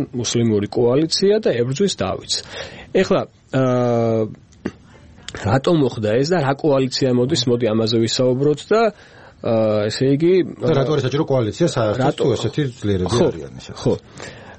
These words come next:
Speaker 1: ა, ანუ საქმე რაში არის? ა, ა, ნუ, ა, დავითმა, მოკლედ, ა, მოახერხა კავკასიაში, ა, მათ შევიწროება.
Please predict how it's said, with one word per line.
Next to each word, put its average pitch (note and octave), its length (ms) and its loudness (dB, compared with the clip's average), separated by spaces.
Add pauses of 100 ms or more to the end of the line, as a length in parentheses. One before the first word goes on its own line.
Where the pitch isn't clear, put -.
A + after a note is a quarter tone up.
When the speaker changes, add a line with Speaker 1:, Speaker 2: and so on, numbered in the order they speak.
Speaker 1:
ა, A#2 120 0 (280)
ანუ F#3+ 280 2
საქმე F3 340 -2
რაში A#2+ 320 -2
არის? - 220 -12 (280)
ა, - 200 -4 (540)
ა, A#2 120 -2 (260)
ნუ, E3+ 280 2
ა, - 600 -6 (340)
დავითმა, B2+ 600 0
მოკლედ, G2+ 400 -2
ა, G2+ 200 -2 (240)
მოახერხა G#2+ 680 -2 (100)
კავკასიაში, G#2+ 880 0
ა, F2+ 460 -2 (840)
მათ G2+ 220 -2
შევიწროება. F#2+ 800 0